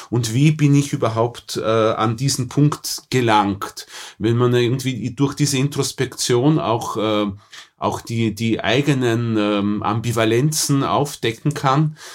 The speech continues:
äh, dann kann man erst wagen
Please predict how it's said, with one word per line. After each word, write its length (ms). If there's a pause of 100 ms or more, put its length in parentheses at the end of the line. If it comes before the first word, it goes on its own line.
(240)
äh, 200
dann 500
kann 240
man 160
erst 340
wagen 720